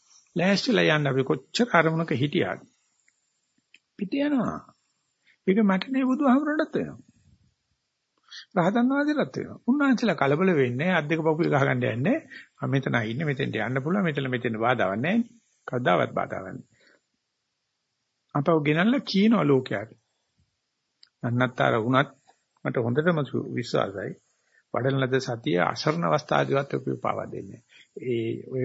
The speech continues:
සතිය බලමයි මේ කියන පොතේ ඥානපෝනික ස්වාමීන් කියනවා අනෙකුත් සියලු චෛතසික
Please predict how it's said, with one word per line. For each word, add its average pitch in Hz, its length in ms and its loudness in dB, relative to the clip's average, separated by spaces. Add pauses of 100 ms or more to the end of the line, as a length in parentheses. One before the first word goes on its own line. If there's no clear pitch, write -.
සතිය 143 380 -2
බලමයි 143 380 0
මේ 147 140 -2
කියන 139 240 -4
පොතේ 147 320 0
ඥානපෝනික 143 720 0
ස්වාමීන් 147 400 -2
කියනවා 127 300 -2
අනෙකුත් 151 360 -2
සියලු 254 320 0
චෛතසික - 440 -2